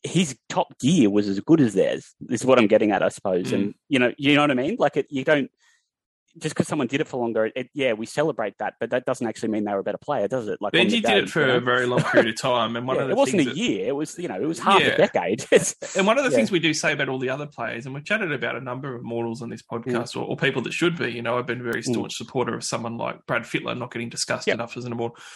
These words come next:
Speaker 2: They've all got their own niche skills that you don't see from other players.
Speaker 1: Yep.
Speaker 2: You know, they, they're not quite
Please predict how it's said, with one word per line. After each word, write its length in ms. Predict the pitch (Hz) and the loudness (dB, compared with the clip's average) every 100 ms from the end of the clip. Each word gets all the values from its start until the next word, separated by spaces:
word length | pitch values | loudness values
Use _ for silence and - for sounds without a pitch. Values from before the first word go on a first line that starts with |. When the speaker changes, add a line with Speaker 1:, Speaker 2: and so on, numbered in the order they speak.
| - - | -20 -4
Speaker 2:
They've 160 | 151 139 | 0 4
all 280 | 160 196 196 | 6 6 4
got 340 | 160 139 - _ _ _ | 2 0 -2 _ _ _
their 380 | 139 131 139 131 | -4 2 4 4
own 380 | 131 135 127 123 | 4 2 -2 -4
niche 600 | 131 131 131 - - - _ _ | -2 -2 -4 -6 -8 -12 _ _
skills 600 | - - 131 135 127 - | -14 -2 0 0 -2 -6
that 180 | 110 - | -8 -8
you 80 | 123 | -2
don't 280 | 127 117 | -2 -2
see 300 | - - 117 | -4 -4 -2
from 200 | 117 123 | -4 -6
other 140 | 117 113 | -6 -8
players. 640 | - 113 110 - 139 - _ - | -6 -4 -4 -6 -12 -18 _ 0
Speaker 1:
Yep. 160 | 277 - | 0 0
Speaker 2:
You 120 | 151 | -4
know, 120 | 123 123 | 0 2
they, 180 | 127 - - | 2 0 -8
they're 80 | 139 | 0
not 180 | 147 165 | 0 0
quite 400 | - 147 139 131 | -2 2 2 2